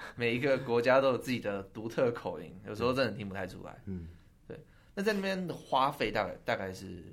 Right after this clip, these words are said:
Speaker 1: 什么？因为我据我所知，这个新加坡的这个花费其实比台湾比较高一点，对。
Speaker 2: 对，就因为说我们去别人的医院实-，医院实习，那别人可能需要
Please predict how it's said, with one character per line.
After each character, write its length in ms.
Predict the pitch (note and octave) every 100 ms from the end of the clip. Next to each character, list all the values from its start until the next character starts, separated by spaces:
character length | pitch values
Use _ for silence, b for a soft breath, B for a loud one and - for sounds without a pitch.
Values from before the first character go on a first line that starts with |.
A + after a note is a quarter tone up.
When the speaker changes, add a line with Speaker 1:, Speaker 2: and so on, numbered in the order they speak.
| -
Speaker 1:
什 160 | - -
么？ 80 | - - -
因 20 |
为 60 | E3
我 120 | C3 - -
据 140 | F3
我 60 | A2+
所 140 | G#2
知， 160 | G#2 A2+
这 80 | A#2
个 220 | G#2 G2+
新 140 | A#2
加 120 | B2+ B2
坡 180 | B2
的 80 | A2
这 140 | G#2 G#2+
个 200 | G2+ - b b b b b b b -
花 240 | - B2
费 180 | B2+ A#2
其 140 | - F#2
实 160 | F#2+
比 240 | F2+ F#2+ F2
台 140 | F#2+
湾 140 | G2
比 80 | G2
较 100 | F#2 -
高 300 | - F2 F2+
一 40 | F2
点， 120 | - - -
对。 120 | - - -
Speaker 2:
对， 280 | A#2+ F#2+ - - - - -
就 540 | E3+ E3 D3+ C#3 C3+ - b b b b b b - -
因 140 | E3+
为 200 | F3 D3
说 220 | C3+ D3
我 100 | C#3
们 240 | G2+ F#2 F2
去 340 | - C3 A2+
别 220 | A2 G2
人 220 | G2 F#2+ F#2+
的 260 | G2 F2+ -
医 120 | G#2+
院 240 | G#2+ G#2+ F#2
实-， 560 | - - F2+ E2+ - -
医 200 | A2 G#2+
院 300 | A2 G#2+ G2+ F#2+ F#2 F2+ F2 F2 b b b b b -
实 380 | - - F#2+
习， 460 | G2 - F#2+ F2+ F#2 -
那 120 | G#2+
别 200 | - G2
人 100 | F#2
可 160 | F#2 F2+
能 140 | F2+
需 160 | F#2 G#2+
要 300 | G#2 G2+